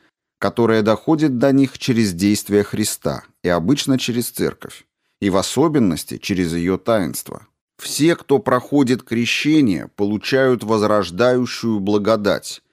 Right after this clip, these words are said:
и она возвращает человеку его свободу служить Богу. Впрочем, это служение даже в лучшем случае несовершенно – и поддерживается только непрестанным дарованием все большей благодати.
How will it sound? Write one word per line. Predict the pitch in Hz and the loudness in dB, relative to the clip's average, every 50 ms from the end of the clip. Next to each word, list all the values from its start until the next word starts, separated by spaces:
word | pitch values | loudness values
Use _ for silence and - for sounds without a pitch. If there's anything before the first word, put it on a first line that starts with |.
| _ _ _ _ | _ _ _ _
и | 90 | -2
она | 92 92 92 95 - 131 131 | 0 2 2 2 2 2 2
возвращает | 113 110 95 87 90 95 92 - - - 98 90 82 76 65 | 2 0 0 0 0 0 -2 -2 -2 0 0 0 0 -2 -4
человеку | - - 90 82 80 78 78 90 117 127 - - 127 127 - - | -6 -6 -4 -2 -2 -2 0 0 0 0 0 -2 -2 -4 -4 -4
его | 82 78 87 85 76 80 95 107 | -6 -4 -4 -4 -2 0 0 0
свободу | 104 - - 80 78 73 67 76 87 101 104 92 95 92 - - | -2 -2 -4 -4 -4 -4 -2 -2 0 0 0 0 -2 -4 -4 -8
служить | - - 87 82 78 71 65 76 76 67 71 | -12 -8 -6 -6 -6 -6 -6 -8 -8 -8 -8
Богу. | 71 71 80 71 64 58 52 - - _ _ _ _ _ | -6 -6 -6 -6 -6 -8 -12 -16 -16 _ _ _ _ _
Впрочем, | - 127 165 175 170 - 170 147 113 - | 0 2 2 2 2 0 -2 -2 -2 -2
это | - 135 - 127 120 | -2 -2 -2 -2 -4
служение | - - 113 110 98 110 135 143 143 127 110 98 90 | -4 -2 -2 -2 0 2 2 2 2 2 2 2 2
даже | 85 107 110 104 104 107 | 2 0 0 0 0 0
в | 104 | 0
лучшем | 113 120 113 - - - 95 92 | 0 0 0 -2 -2 -4 -4 -4
случае | - - 117 135 143 139 - - 123 107 | -4 -2 -2 -2 -2 -2 -2 -2 0 2
несовершенно – | 110 123 120 - - 127 131 131 - - - 104 85 73 67 65 65 62 62 - _ _ _ _ _ - | 2 2 0 -2 -2 -2 -2 -2 -2 -4 -4 -2 -2 -2 -4 -6 -10 -10 -12 -16 _ _ _ _ _ -10
и | 82 | -4
поддерживается | - 92 87 76 78 107 139 147 147 147 151 143 143 131 - - 110 | -2 -2 -2 0 0 0 2 2 0 0 2 2 2 2 0 -4 -8
только | - - 123 131 123 - 131 | -2 0 0 0 0 0 0
непрестанным | 113 107 - 113 104 101 - - 104 107 104 104 95 90 87 | 0 0 0 -2 -4 -6 -4 -2 0 2 2 2 2 2 2
дарованием | 80 85 80 82 80 76 98 113 123 123 120 120 113 107 | 0 0 0 0 0 0 0 2 4 4 2 2 2 -2
все | - - - - 123 | -4 -4 -2 -2 -2
большей | 101 82 82 78 - - 90 82 | 0 0 -2 -2 -2 -4 -6 -4
благодати. | 80 85 82 82 90 85 76 65 55 - - - - | -2 -2 0 0 0 0 -2 -4 -8 -10 -12 -16 -16